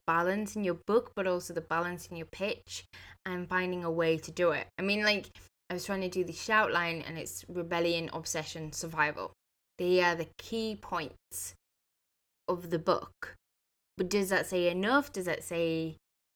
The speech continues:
too much? It's finding out what's the right balance to you and what sits right. And I think once you worked it out,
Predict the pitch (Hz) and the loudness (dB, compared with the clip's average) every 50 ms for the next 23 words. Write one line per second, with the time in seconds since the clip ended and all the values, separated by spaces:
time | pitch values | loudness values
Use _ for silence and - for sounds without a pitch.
0 | _ _ - - - - 247 269 285 302 320 311 320 311 302 - - - - - | _ _ -10 -8 -4 -2 0 2 2 2 2 2 0 0 -2 -4 -6 -10 -12 -12
1 | - - - - - - - _ _ _ - - 240 247 - - - - 269 285 | -12 -12 -14 -14 -18 -20 -20 _ _ _ 4 4 4 6 4 0 0 4 4 4
2 | 311 320 311 294 269 262 247 226 202 214 233 226 214 - - - - - - 220 | 4 4 2 2 4 4 4 4 4 4 4 6 6 4 2 0 -6 -6 -4 -4
3 | 208 202 208 185 170 - 190 180 180 170 - - 185 185 165 160 143 147 170 180 | -2 2 2 2 4 2 2 0 0 -2 -6 -6 -2 -2 0 0 0 -2 -2 0
4 | 190 202 170 - - - - - - 180 170 160 - 165 175 175 - 208 214 196 | 0 0 0 -2 -6 -8 -8 -4 2 4 4 4 4 0 -4 -6 -6 -8 -8 -8
5 | - 220 220 233 233 - 262 233 226 240 220 - - - - - - 180 175 185 | -6 -4 -2 -2 -2 -2 -4 0 2 2 2 2 0 -4 -6 2 4 6 8 8
6 | 214 226 - - | 8 6 2 -2